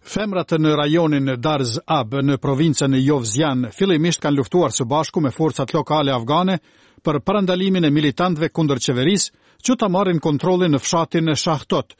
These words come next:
në fund të muajit tetor. Por radhët e tyre janë shtuar në më se dyzet e pesë femra,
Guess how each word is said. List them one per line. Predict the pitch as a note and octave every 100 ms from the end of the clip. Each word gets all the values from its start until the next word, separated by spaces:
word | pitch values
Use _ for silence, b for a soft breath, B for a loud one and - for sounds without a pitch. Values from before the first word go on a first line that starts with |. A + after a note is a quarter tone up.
| b b
në | G#3
fund | - E3+ F3+
të |
muajit | C#3 C3+ C3 B2
tetor. | C3+ D3 C3 B2 _ _ b b b b -
Por | F#3
radhët | F#3 E3 G3 A#3 A#3+
e | G3+
tyre | F#3+ G3+
janë | F#3+ D3+ -
shtuar | F#3 F#3 E3+
në | D3+ D#3+
më | F3+
se | - C3
dyzet | F3 G#3+ E3+
e | D#3
pesë | D3+ - F3+
femra, | G3+ G3